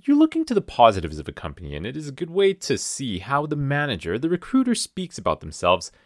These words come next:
and also about the rest of the team, while also telling you about the company. It's more of a culture question and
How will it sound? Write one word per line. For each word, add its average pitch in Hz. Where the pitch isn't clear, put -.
and 302
also 349
about -
the 90
rest 80
of 85
the 73
team, 73
while -
also 240
telling 135
you 104
about 87
the 92
company. -
It's -
more 339
of 339
a 262
culture -
question 76
and 76